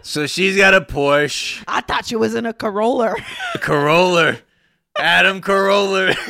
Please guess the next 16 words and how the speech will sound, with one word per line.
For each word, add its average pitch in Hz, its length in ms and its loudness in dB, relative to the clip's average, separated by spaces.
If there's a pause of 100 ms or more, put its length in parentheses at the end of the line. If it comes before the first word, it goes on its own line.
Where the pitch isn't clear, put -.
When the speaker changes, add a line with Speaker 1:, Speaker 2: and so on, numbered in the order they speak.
(160)
Speaker 1:
<laughs> 247 220 0
Speaker 2:
My 254 160 0
favorite 262 560 -2
kind 311 280 0
of 339 120 0
donut. 359 1200 0 (220)
<laughs> 508 400 -14
Speaker 1:
I 156 160 0
love 190 240 0
a 190 80 2
Corolla. 165 960 0 (300)
<laughs> 202 300 -8
Corolla. 160 580 0 (460)
<laughs> 370 100 -4 (1400)
So - 500 -2 (1300)
anyway, 127 680 -2